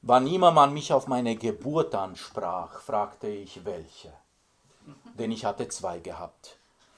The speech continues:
Die erste war verbürgt durch die Macht, die Großvater über mich hatte.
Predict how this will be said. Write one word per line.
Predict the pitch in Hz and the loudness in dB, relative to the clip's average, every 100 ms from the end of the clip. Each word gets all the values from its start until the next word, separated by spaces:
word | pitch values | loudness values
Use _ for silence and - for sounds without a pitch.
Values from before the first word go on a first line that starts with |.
| _ - | _ -2
Die | 117 | 6
erste | 120 143 - 160 | 8 6 4 8
war | 127 | 8
verbürgt | 123 110 120 143 156 | 6 -2 0 0 0
durch | 131 - | -6 -4
die | 113 | 4
Macht, | 117 135 - | 6 6 0
die | 110 | -8
Großvater | 123 120 110 - 90 - | -2 -2 -2 -4 -6 -6
über | 90 90 | -12 -12
mich | 90 85 | -14 -12
hatte. | 92 82 - | -12 -12 -16